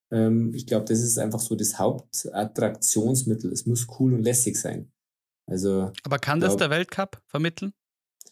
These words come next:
Speaker 1: Ja, so wie es jetzt läuft, man sicher nicht. Ich glaub, es, es sind die Protagonisten, es sind, sind die, die Vincis und, äh, die Lauras dieser Welt, die im Endeffekt das vermitteln können. Ähm, und das muss uns halt, äh, einfach noch besser gelingen. Ich glaub, wir haben einen ersten kleinen Schritt gemacht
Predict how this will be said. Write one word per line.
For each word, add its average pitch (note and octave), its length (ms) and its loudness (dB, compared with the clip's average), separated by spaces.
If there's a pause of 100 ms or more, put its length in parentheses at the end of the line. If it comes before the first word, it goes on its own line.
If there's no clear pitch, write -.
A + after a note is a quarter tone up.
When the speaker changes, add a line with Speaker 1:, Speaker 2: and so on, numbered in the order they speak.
(720)
Speaker 1:
Ja, G#2+ 80 0
so C3 260 4
wie B2+ 40 6
es A2 100 4
jetzt - 240 4
läuft, B2+ 280 4
man A2+ 80 4
sicher B2 280 2
nicht. C3 160 4
Ich A2+ 100 2
glaub, A2 220 4
es, A2 240 2
es A2 480 2
sind C#3+ 160 2
die C3 60 4
Protagonisten, A#2+ 720 4
es G2+ 180 4
sind, A2 180 2
sind C3 480 2
die, A2+ 260 6
die G#2+ 140 4
Vincis C3 540 6
und, A2 320 6
äh, A2 300 8
die G#2+ 80 6
Lauras B2+ 420 6
dieser B2 240 4
Welt, A#2+ 380 2
die A#2 340 4 (280)
im A2 120 4
Endeffekt A#2+ 580 4
das A2 140 4
vermitteln A2+ 400 4
können. G#2+ 580 2 (120)
Ähm, G2+ 400 2 (320)
und G2+ 320 0
das A2+ 400 4
muss B2 240 2
uns A2 160 2
halt, A2+ 240 2
äh, - 20 -2
einfach A2 600 0
noch A#2 420 -2
besser A2+ 300 4
gelingen. C#3 360 4
Ich A2 120 4
glaub, A2+ 240 4
wir A2 60 4
haben A2+ 120 4
einen A2+ 120 2
ersten A#2 440 0
kleinen A2+ 260 4
Schritt B2+ 280 0
gemacht D3 340 2